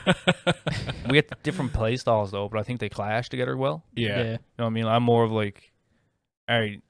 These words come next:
Speaker 2: I'm gonna jump in this building with four kids and try to kill them." Like, you know what I mean? You help me, like, people rotate in at me or, like,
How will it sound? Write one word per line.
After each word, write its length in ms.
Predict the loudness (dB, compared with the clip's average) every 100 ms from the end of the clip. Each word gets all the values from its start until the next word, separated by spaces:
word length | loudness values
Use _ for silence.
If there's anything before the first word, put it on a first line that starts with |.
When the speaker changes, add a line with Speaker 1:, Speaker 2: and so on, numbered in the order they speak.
| _ _ _ 0
Speaker 2:
I'm 80 | 2
gonna 120 | 4
jump 140 | 4
in 40 | 2
this 100 | 0
building 240 | 2 2
with 100 | 0
four 200 | 0 -2
kids 420 | -2 -6 -8 -16 _ _ _ _
and 260 | -6 -4 0
try 140 | -2
to 60 | 0
kill 180 | -2
them." 240 | -2 -4 -6
Like, 340 | -6 -8 -16 _ _ -8
you 40 | -4
know 60 |
what 60 | -2
I 20 |
mean? 240 | -2 -2
You 140 | 0 0
help 160 | 0
me, 80 | -4
like, 140 | -6 -8 _
people 200 | -6 -4
rotate 380 | -2 -2 -2 -4
in 140 | -2 -2
at 140 | -2
me 100 | -6
or, 120 | -10 -10
like, 300 | -12 -12